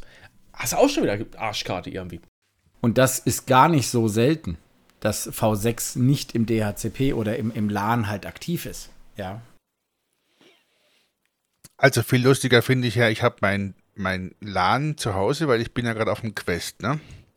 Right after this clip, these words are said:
Speaker 3: Also der Punkt ist, es ist ja nicht so ganz leicht zu Hause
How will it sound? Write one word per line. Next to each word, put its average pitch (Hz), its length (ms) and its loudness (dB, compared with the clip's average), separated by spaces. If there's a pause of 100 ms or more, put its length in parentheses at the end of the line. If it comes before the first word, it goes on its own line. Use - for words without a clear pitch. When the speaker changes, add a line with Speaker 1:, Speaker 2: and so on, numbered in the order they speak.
(1080)
Speaker 3:
Also 120 220 2
der 113 140 2
Punkt 143 280 2
ist, 147 280 -4 (240)
es - 200 -8
ist 135 140 -6
ja 113 100 0
nicht 135 160 -2
so 131 120 0
ganz - 260 0
leicht 120 320 0
zu 113 120 0
Hause 135 460 2